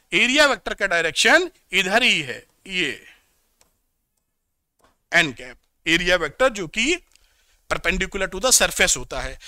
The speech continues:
तो इन दोनों के बीच में देखिए ये जो एंगल बना, this is theta, तो यहां पर आप फॉर्मूला जब लगाएंगे phi तो क्या लिखेंगे? E डेल्टा S और cos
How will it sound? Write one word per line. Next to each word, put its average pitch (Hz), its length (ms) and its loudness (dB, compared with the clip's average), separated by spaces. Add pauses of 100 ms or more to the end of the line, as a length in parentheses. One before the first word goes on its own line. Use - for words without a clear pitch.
(160)
तो 233 60 -10
इन 277 260 2
दोनों 285 240 0
के 277 140 -8
बीच 208 300 -2
में 262 100 -4
देखिए 254 240 -6
ये 247 140 -4
जो 233 180 -8
एंगल 190 340 -2
बना, 220 240 -2
this 214 240 -2
is 175 120 -4
theta, 277 400 -2 (520)
तो 190 60 -2
यहां 196 320 4
पर 277 300 4 (540)
आप 214 200 4
फॉर्मूला 196 480 2
जब 240 180 -4
लगाएंगे 233 520 0 (320)
phi 208 240 0 (600)
तो 180 60 -12
क्या 185 180 0
लिखेंगे? 247 460 -2 (240)
E 262 380 -4 (200)
डेल्टा 147 500 -4 (100)
S 285 220 0 (400)
और 165 240 -2 (140)
cos 165 340 -2